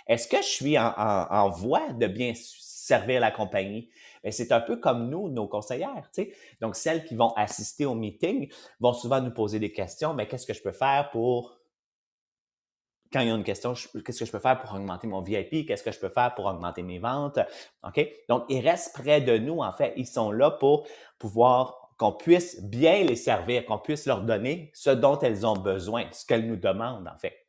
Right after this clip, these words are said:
OK ? Donc, d'aller au-devant. Numéro trois, il dit, « Je me pose tout le temps la question, comment je peux, euh, dépasser les attentes des clients ? »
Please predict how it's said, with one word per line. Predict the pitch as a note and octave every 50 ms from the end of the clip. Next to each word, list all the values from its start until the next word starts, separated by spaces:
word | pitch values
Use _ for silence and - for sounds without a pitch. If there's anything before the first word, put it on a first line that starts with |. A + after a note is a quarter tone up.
| -
OK ? | E2+ - D3+ F#3 - - - _ -
Donc, | F#2+ F#2+ E2+
d'aller | E2+ E2+ F2 F#2+ A#2 C3 - - _ -
au-devant. | A2 A#2 G#2+ G#2+ F#2 E2 D#2 - - - - - - - - - -
Numéro | B2+ C3 C3+ C3 C3+
trois, | - - - E3+ G#3 - - - - - - _ _ -
il | B2+ B2 A2+
dit, « | G#2+ A#2+ C#3 E3 F#3 F#3 -
Je | - - B2+
me | C3 B2
pose | - D3+ D#3+ D#3
tout | - D3+
le | -
temps | F#3
la | G#3 G#3
question, | - C#3+ B2 - - E3+ F3 - - - - - - _ _
comment | - F3 D#3+ E3 F3 G3+ D#4 F4 F4
je | - - A#2 B2
peux, | B2 A#2+ - - D#3+ F3 G3+ B3+ D#4 - - - _ _ _ _ _ _ _ _ -
euh, | B2 B2 A#2 A2+
dépasser | A#2+ B2 E3 D#3+ D#3+ E3 D3+ C#3+ - G#3+ A3
les | A3 F3 C#3 B2+
attentes | A#2 - - C#3+ D#3+ F#3+ G3+ G#3 - - -
des | - B2 A#2+
clients ? » | - - - D#3+ F#3+ A3